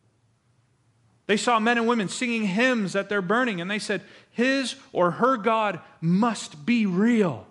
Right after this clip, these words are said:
He must be exceptional." If they're willing to be burned for his name's sake. I want that kind of joy in suffering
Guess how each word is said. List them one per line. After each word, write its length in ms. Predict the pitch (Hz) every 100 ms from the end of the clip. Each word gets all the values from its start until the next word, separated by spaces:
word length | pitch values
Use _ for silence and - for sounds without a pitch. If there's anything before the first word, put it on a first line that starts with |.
| _ _ _ _
He 120 | 240
must 300 | 247 240 202
be 140 | 214 214
exceptional." 1000 | - - 269 247 - 220 170 120 107 _ _ _ -
If 160 | 190 165
they're 160 | 226
willing 540 | 208 226 220 185 139 117 _ _ _ -
to 80 |
be 80 | 151
burned 400 | 143 165 165 139
for 140 | - 131
his 260 | 131 143
name's 280 | 143 123 110
sake. 520 | - 110 98 - _ _ _ _ _ _ _ _ _ _ _ _ _ _ _ -
I 140 | 160
want 260 | 170 190 180
that 220 | 165 165
kind 200 | 175 165
of 100 | 120
joy 360 | 113 139 139
in 140 | 131 110
suffering 520 | - 135 117 110 98